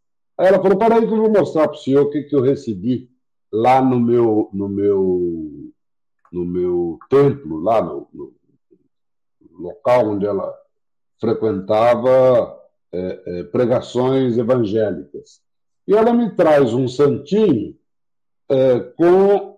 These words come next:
a candidata a vice da chapa do, do Haddad,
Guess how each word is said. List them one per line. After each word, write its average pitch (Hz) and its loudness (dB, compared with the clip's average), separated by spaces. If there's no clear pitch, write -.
a 143 2
candidata 127 0
a 104 0
vice 95 -6
da 104 -4
chapa 98 -4
do, 87 -8
do 90 -8
Haddad, 113 -4